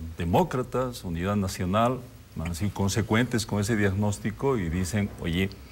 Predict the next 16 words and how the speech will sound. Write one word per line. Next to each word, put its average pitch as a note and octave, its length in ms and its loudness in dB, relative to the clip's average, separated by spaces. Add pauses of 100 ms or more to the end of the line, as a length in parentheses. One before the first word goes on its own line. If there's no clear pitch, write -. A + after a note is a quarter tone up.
(540)
el G2 100 4
veintiuno G#2 420 4
F A2+ 140 2
es F2 120 2
vital, C#3+ 440 0 (1000)
eh, F#2+ 260 2
la F#2 260 4
unidad G#2 440 2
es A#2+ 140 -2
vital C#3+ 520 -2
y F2+ 120 -6
hay G2+ 100 -2
que G#2+ 140 -4
construir G#2+ 400 -2
futuro". A2 420 -2 (1120)
Pero F3 420 2